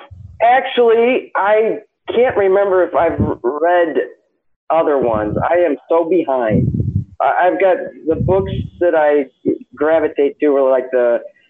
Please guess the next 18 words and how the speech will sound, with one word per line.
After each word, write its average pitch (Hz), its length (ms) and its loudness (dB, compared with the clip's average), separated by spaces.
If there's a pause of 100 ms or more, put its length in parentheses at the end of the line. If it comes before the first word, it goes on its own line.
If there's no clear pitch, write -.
(380)
that 139 180 0
I 131 140 2
remember 151 580 2
reading, 131 680 2
<laughs> - 60 -8
'cause 147 500 0
I've 147 160 0
just 175 200 -2
gotten 160 280 0
back 147 260 0
into 151 220 0 (120)
kinda 131 240 0
doing 143 340 0
that, 113 260 0 (100)
was, 127 200 0 (180)
uh, 117 320 0 (720)
uh, 113 200 0
the 110 120 -10